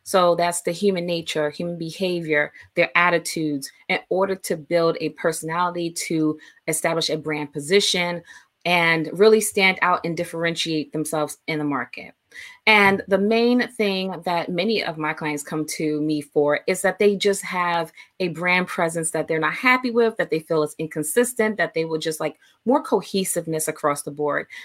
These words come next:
And oftentimes it's because they really want to feel seen, they wanna feel heard, they wanna be respected, they wanna be profitable. All of the dreams and aspirations that they have,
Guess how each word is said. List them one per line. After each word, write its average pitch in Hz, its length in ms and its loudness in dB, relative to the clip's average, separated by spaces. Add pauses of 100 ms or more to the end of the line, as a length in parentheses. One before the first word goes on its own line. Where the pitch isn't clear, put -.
(140)
And 277 260 6
oftentimes 285 760 2
it's 226 160 2
because 226 340 -2
they 185 140 -2
really 202 340 2
want 175 380 -2 (260)
to 196 140 2
feel 175 280 0
seen, 226 480 2
they 180 120 0
wanna 165 240 -4
feel 160 300 -2
heard, 180 580 4 (260)
they 180 140 2
wanna 170 240 0
be 165 200 -6
respected, 185 720 0
they 165 120 0
wanna 156 220 2
be 151 100 -2
profitable. 180 760 2
All 214 240 6
of 226 160 2
the 190 100 2
dreams 175 420 -6
and 160 80 -8
aspirations 170 720 -2
that - 160 -2
they 160 100 -4
have, 165 360 0